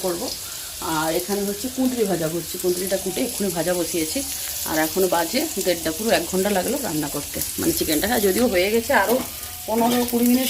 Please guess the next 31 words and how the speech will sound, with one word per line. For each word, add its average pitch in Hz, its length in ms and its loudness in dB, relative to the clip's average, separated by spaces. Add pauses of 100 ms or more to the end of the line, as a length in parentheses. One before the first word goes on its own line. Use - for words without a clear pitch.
পনেরো 294 220 4
মিনিট 311 240 2
আগে 294 180 4
হয়ে 196 240 2
গেছে 160 280 0
আমার। 170 180 0 (880)
তো 165 60 -2 (800)
এই 180 100 -2
কুঁদরিটা 196 420 -4
কুটে 254 240 0
ভাজা 185 220 2
করছিল। 240 260 -2 (540)
হ্যাঁ, 165 140 0
তবে 165 180 2
এখনও 208 260 4
ভাত 160 220 8
বসাইনি, 175 380 4
আমার 214 180 0
ভাতের 156 260 -4
হাঁড়িটা 185 320 2
বসাবো। 165 320 -2 (520)
ওই 240 120 -4 (100)
চাল 196 140 2 (160)
ধুয়ে 220 220 -2 (320)
রেখেছি, 220 300 0 (200)
তো - 120 -4
এখনও 185 220 -2
পর্যন্ত 185 240 -2 (120)
ভাত 156 100 -2 (100)
বসানো 180 360 0
হয়নি, 170 220 0